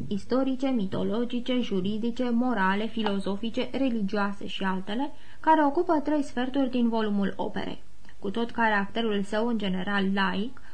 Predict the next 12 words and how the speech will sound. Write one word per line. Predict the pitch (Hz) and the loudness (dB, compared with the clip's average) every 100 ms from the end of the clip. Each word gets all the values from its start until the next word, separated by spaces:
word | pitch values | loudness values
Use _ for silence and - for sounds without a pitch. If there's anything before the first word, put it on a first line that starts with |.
| - | -2
opera | 302 359 359 302 | 0 2 4 4
constituie | 269 254 254 277 311 311 | 2 0 -2 -2 -2 -2
și | 277 | -2
principala | 269 262 254 262 277 196 | 0 0 0 0 2 2
sursă | 196 220 233 208 | -2 -4 -2 -4
de | 185 185 | -4 -4
informație | 190 214 226 269 277 269 | -2 -2 0 -2 -2 -2
pentru | 269 254 262 | 0 0 -2
cunoașterea | 254 247 254 254 254 233 220 | -2 -2 0 -2 -2 0 2
ideilor | 208 185 208 220 226 220 | 2 0 0 0 0 -2
religioase | 214 226 208 190 202 196 196 | -2 -2 0 0 0 0 0
brahmanice. | 190 196 190 220 208 190 - | 0 0 0 0 2 0 -4